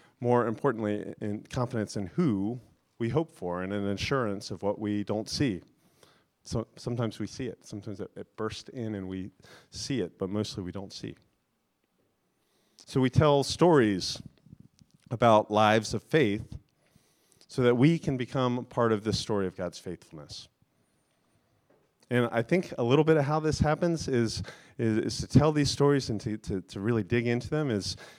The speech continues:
is to, is to become, like, skilled improv actors. I-, improv actors, uh, learn acceptance. They learn how to say yes and.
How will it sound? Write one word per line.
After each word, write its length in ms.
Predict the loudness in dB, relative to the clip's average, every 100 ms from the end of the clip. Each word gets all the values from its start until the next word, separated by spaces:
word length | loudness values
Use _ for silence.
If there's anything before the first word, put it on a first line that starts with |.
| -6
is 180 | -4 0
to, 260 | 2 2
is 160 | 0 -6
to 120 | -4
become, 320 | -4 0 2
like, 260 | 4 2 2 -6 -14 -10
skilled 480 | -6 6 8 8 2 -2
improv 540 | -2 2 4 4 2
actors. 600 | 0 -2 0 -2 -2 -6 -12 -18 _ _ _ _ _ _
I-, 60 | -6
improv 380 | -2 2 2 4
actors, 500 | 2 0 -4 -4 -14 -20 -20 -10
uh, 240 | -6 -4 -4
learn 280 | 0 0 0
acceptance. 800 | -6 -4 -4 0 -2 -2 -6 -8 -12 _ _ _ _ _ _
They 100 | -2
learn 220 | 2 2
how 100 | 2
to 80 | 0
say 160 | 2 2
yes 360 | 6 8 8 4
and. 560 | 0 0 0 0 -2